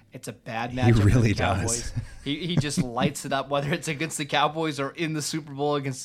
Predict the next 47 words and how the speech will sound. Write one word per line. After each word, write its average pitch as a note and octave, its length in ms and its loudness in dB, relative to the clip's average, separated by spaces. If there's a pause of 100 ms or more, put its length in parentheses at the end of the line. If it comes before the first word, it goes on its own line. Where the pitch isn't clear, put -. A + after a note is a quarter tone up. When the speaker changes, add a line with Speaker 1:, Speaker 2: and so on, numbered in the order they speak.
(120)
Speaker 1:
the C#3 100 -2
Steelers. C3+ 280 -4 (280)
He A2+ 140 -14
loves A2+ 380 -6
playing C#3 340 -2
inside C3+ 340 0
that C3 220 -4
dome. B2 340 -4 (480)
I, C3 80 -2
I, B2 280 -10 (280)
just C#3+ 320 -6
part D#3 260 4
of E3 60 -2
me D#3+ 140 -2
believes D3 440 -4
when C3 120 -4
you A#2+ 80 -8
look C#3 260 -6
at, C3+ 180 0
I, C#3+ 100 2
I, - 580 -6
I - 20 -2
like C3 160 -2
to C#3 60 -8
look D3 160 -2
at C#3 60 -2
a C3 40 -4
couple C3+ 200 -4
things. A2 280 -12 (580)
Obviously, C3+ 400 0
I C3 40 2
think B2 240 -6
Aaron B2 200 -4
Rodgers A#2 340 -2
is A2 40 -12
a A#2 60 -10
better B2 240 -6
quarterback A#2 480 -4
than A2+ 80 -14
Prescott B2 420 -4
right B2+ 240 -8
now. A#2 300 -8 (320)
And B2 120 -6
then B2 100 -4
in B2 100 -4
close D3+ 360 0
games, D3+ 500 -2